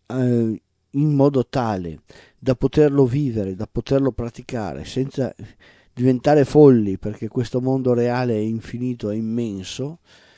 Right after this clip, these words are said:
e questo non significa che l'immenso non spinga d-, dentro di noi, e questo non significa che noi ab-, non abbiamo bisogno in molte situazioni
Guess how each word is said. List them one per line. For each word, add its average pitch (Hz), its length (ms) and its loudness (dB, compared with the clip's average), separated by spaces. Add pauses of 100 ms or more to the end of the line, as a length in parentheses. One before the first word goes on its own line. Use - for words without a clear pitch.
(420)
e - 180 -12
questo 180 340 0
non 139 140 0
significa 123 680 -6
che - 140 -6
l'immenso 127 580 -4
non 117 200 -8
spinga 135 480 -4
d-, 107 200 -10
dentro 120 420 -4
di 131 140 -4
noi, 123 300 -6 (440)
e 117 120 -6
questo 160 380 -2
non 131 180 -4
significa 135 720 -6
che 123 140 -4
noi 131 260 2
ab-, 120 180 -2 (200)
non 127 440 -2
abbiamo 135 460 -2
bisogno 127 640 0
in 113 100 -2
molte 147 440 0
situazioni 127 840 -6